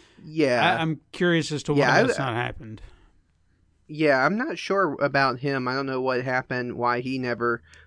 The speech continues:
Speaker 1: wanted to come back. I know Kevin Bacon,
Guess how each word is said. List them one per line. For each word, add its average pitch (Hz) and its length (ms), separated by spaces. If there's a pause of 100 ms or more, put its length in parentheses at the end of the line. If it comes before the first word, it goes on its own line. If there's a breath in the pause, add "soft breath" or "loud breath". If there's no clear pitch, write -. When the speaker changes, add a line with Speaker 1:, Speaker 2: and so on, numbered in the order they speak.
(120)
Speaker 1:
wanted 123 320
to 123 320 (120)
come 120 240
back. 120 300
I 151 140
know 151 340
Kevin 147 380
Bacon, 127 540